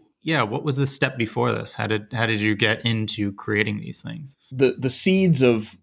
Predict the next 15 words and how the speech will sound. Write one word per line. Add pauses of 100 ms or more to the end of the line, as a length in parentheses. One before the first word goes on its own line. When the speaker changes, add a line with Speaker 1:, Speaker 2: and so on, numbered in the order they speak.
(160)
Speaker 2:
what
became
Two
Bit
Circus
started, (340)
uh,
many
years
ago.
I
was (280)
working
at
a